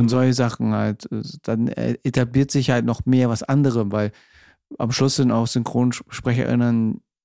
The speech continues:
Speaker 2: ja auch SchauspielerInnen. Und
Speaker 1: Richtig.
Speaker 2: somit, äh, kann sich ja vielleicht was etablieren in Richtung, dass halt nicht nur die Stimme, sondern auch das Schauspiel an sich wieder, äh, dargeboten wird und somit eine neue,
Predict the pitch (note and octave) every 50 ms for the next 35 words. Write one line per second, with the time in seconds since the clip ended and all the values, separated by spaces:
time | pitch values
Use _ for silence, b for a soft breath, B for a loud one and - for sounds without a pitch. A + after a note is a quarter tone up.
0 | _ - - A#2+ A2 G#2 G#2+ - - - C#3 C3+ - - A#2+ A2+ A2 G#2+ G#2+ G2+
1 | G#2 G2+ A2 - _ _ _ _ _ _ _ _ _ _ _ _ _ - A#2 A2+
2 | A#2+ A#2+ A#2+ A#2 A#2+ B2 A#2+ A#2+ - - - A#2 A2 A2 A2 A2 - - - B2
3 | B2 A#2+ A#2 A#2+ A#2+ A#2 A#2 A2 G#2 - - A2+ A2+ A2+ A#2 A#2 A#2 A#2 A2+ -
4 | - - A2 G#2+ - - A#2 - A2 G#2+ A2+ - A#2 A#2 A2+ A2+ A2 A2 A2+ A2+
5 | A2+ - - A2 A2 A2 A2 G#2+ A2 A2 - A2 G#2+ G#2+ G#2+ - _ - - _
6 | - B2 A2+ - - - A2 A2+ A2 A2 G#2+ G#2+ - - G#2+ - - - C3+ C#3+
7 | D3+ D#3 E3 D#3 - C3 A#2 A2 G#2 G#2 G2+ G#2+ G2 - - - - C#3+ D#3 -
8 | - - - A2+ A#2 G#2 G#2+ A2 G#2+ A2 A#2+ D#3 F3 - - - B B B B
9 | B B B B B B B B - A#2+ A2+ A#2 A2 G#2+ G#2+ A2 - _ _ _
10 | _ _ _ _ - - - A2 G#2+ G#2 - A2 A2 A2+ G#2+ G#2+ G#2+ A2 A2+ -
11 | A2+ G#2 A2 A2+ - - A2+ G#2 - A2+ A2 A2 A2 G#2+ - - G#2 G#2 G#2+ G#2+
12 | G#2+ A2 A#2 A#2 A2+